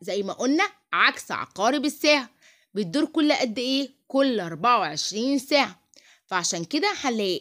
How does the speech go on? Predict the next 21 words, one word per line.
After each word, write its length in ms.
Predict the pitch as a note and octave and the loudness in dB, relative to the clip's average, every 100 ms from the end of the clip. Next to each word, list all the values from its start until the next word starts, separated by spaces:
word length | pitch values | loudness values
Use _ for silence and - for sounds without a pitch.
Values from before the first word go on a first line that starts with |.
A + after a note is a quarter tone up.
| - | -4
إن 180 | F#3+ F#3 | -6 -4
الشمس 560 | F3 - A3 E3+ - - _ _ - | 0 2 0 -2 -10 -20 _ _ -8
هتشرق 760 | F3+ A#3 A#3 - D3 - - - | -2 2 4 2 0 -10 -18 -2
على 360 | D#3+ F3 B3 B3+ | 2 4 4 2
الأجزاء 720 | G#3+ G#3 G#3 F3 E3 G3 - - | -2 -4 -4 -4 0 0 0 -8
اللي 280 | F#3+ F#3+ F#3 | -6 -2 -4
بتقع 560 | E3+ F#3 C4+ C4+ F#4 - - _ - | -4 -2 0 2 2 0 -4 _ -10
في 120 | G#3+ | -4
شرق 480 | - C4 B3+ - - | 2 4 4 -2 -16
خط 440 | - B3 C#4 - | -2 0 0 -2
جرينتش 640 | C#4 D#4 A#3 F3 E3+ - - _ - _ _ _ C4+ | 2 2 2 -2 -8 -12 -14 _ -20 _ _ _ 2
قبل 220 | G4 G4+ G4+ | 4 6 4
الأجزاء 680 | F4 C#4 A#3+ A3 D4 F#4+ - C#4 | 4 2 0 4 6 4 0 2
اللي 220 | D4 C#4+ | 4 6
موجودة 580 | A#3 G3+ F3 C#4+ D4+ D#4 | 4 0 0 -2 2 0
في 180 | - | -2
غرب 400 | F3+ G#3 C#4 A3 | -4 2 2 2
خط 360 | - G3+ G#3+ - | -6 -8 -4 -2
جرينتش. 520 | B3+ D4+ B3+ G#3+ - _ _ - | 2 2 2 -2 -10 _ _ -12
فعشان 280 | F3 G3 F3+ | -8 -6 -6
كده 280 | C#4 D4+ | -2 -2